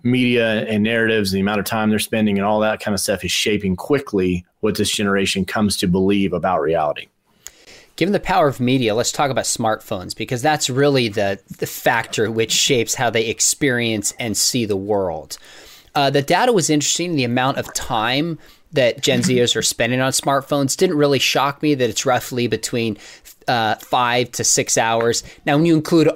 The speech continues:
Speaker 2: all media, like watching <laughs> movies and television, now some studies are seven,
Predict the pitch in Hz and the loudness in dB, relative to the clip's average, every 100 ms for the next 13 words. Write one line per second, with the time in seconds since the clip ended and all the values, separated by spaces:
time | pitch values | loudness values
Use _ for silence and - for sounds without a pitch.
0 | - 185 254 294 196 123 - 139 123 113 | 2 4 6 6 4 2 -2 -2 0 0
1 | 104 98 98 110 131 120 156 151 127 - | 0 0 0 -2 -2 0 2 2 2 0
2 | 147 139 156 143 151 135 - 156 151 139 | 2 4 4 4 2 0 4 4 4 2
3 | 123 131 165 156 - 139 120 135 131 123 | 0 0 2 0 0 -2 0 2 2 2
4 | 113 104 - - - - - 156 151 147 | 0 0 -4 -16 -8 -4 2 2 4 2